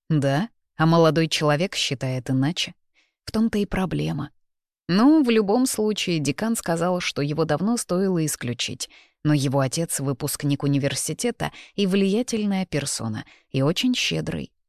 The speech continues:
Похоже, именно он оплатил создание вашей лаборатории. Я задумалась, и вдруг меня поразило одно соображение. Если семья борщевика так богата,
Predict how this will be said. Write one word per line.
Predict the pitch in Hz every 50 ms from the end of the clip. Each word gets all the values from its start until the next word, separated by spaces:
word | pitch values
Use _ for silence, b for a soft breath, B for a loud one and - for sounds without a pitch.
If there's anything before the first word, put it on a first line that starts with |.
| _
Похоже, | - 147 139 - 160 160 147 147 151 147
именно | 147 151 147 143 139 135
он | 135 151 202 226
оплатил | 196 156 - 135 135 135 - - 127 123 113
создание | - - 135 135 131 135 131 127 127 127 127 127
вашей | 123 131 123 - - 127 123
лаборатории. | 127 131 135 135 135 131 139 143 - 135 123 120 117 113 - - - _ _ _ _ _ _ _ _ _ _ _ _ _ _ _ -
Я | 147 139 139 139 139 139
задумалась, | 135 - 143 139 139 - - 202 180 156 139 123 - - - B B B B B
и | - 175
вдруг | 160 175 175 208 214 208 -
меня | 180 175 180 185 170
поразило | - 165 160 165 165 160 196 226 233 214 190 185
одно | 180 - 185 196 208
соображение. | 202 - 185 170 170 185 180 180 180 175 175 156 135 117 - - - - - _ _ _ B B B B B
Если | - 185 240 277 - - 247 233 220
семья | - - 165 165 160 151 196 214
борщевика | 202 - 151 151 - - - - 127 139 139 - 226 226
так | - - 165 170 - 143
богата, | 131 127 131 120 113 - 143 180 254 - - -